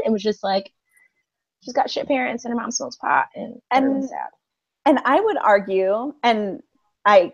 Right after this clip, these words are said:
Speaker 2: I could be wrong, but I would argue that that's also us approaching this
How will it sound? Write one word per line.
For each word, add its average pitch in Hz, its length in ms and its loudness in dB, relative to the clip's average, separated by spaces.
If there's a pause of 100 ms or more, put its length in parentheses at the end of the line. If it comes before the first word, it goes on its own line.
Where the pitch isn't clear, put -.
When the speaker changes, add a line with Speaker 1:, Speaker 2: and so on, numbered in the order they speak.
Speaker 2:
I 196 100 6
could 214 300 0
be 202 140 0
wrong, 175 440 0
but 208 80 6
I 208 80 10
would 196 140 6
argue 202 300 4
that 202 180 6
that's 190 260 4
also 196 380 4
us 185 340 2
approaching 185 480 -2
this 175 380 -4